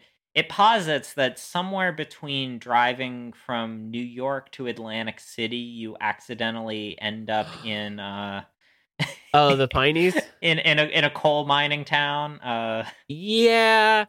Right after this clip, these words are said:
Speaker 2: That's a whole thing we'll have to get into eventually. The Pineys, the Pine, uh, the peoples of the Pine Barrens.
Speaker 1: Yeah,
Speaker 2: That
Speaker 1: the United Peoples of Pine Barren.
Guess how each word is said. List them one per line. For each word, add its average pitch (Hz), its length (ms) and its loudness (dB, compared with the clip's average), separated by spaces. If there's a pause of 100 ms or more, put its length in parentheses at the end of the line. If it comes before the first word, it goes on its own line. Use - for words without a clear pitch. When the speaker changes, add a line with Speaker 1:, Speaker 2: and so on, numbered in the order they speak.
(840)
Speaker 2:
That's 339 340 6
a 240 100 8
whole 170 320 6
thing 156 340 4
we'll 135 120 2
have 131 260 2
to 135 100 -8
get 117 200 0
into 113 400 -2
eventually. 107 680 -4
The 110 120 -8
Pineys, 127 640 2
the 127 100 -8
Pine, 120 400 -2 (340)
uh, 117 180 4
the 120 120 -2
peoples 135 360 -4
of 127 100 -2
the 127 60 -8
Pine 127 320 0
Barrens. 143 600 0 (680)
Speaker 1:
Yeah, 147 220 2
Speaker 2:
That 185 240 8
Speaker 1:
the 120 40 -4
United 123 380 -2
Peoples 120 400 -6
of 113 100 -12
Pine 120 340 -6
Barren. 143 420 -4